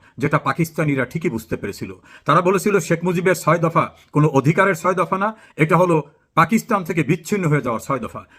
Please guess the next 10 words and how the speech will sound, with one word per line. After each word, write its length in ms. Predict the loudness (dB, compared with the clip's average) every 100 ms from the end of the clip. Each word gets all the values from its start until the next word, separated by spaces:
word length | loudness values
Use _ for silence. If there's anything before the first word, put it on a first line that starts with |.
| -2
তারা 180 | 2 2
ঠিকই 240 | -2 -6
বুঝতে 260 | -6 -6 -10
পেরেছিল। 380 | -10 -12 -16 -18 _ _ _ _ _ _ _ _ _ _ _
এর 120 | -2 0
পরবর্তীতে 680 | 0 0 0 -2 -6 -8 -12 _ _ _ _ _
আইবের 460 | 0 2 2 -4 -4
মার্শাল্লাহ 420 | -4 -4 -2 -2 0
বিরোধী 200 | 0 -2
আন্দোলন, 440 | 0 -2 -2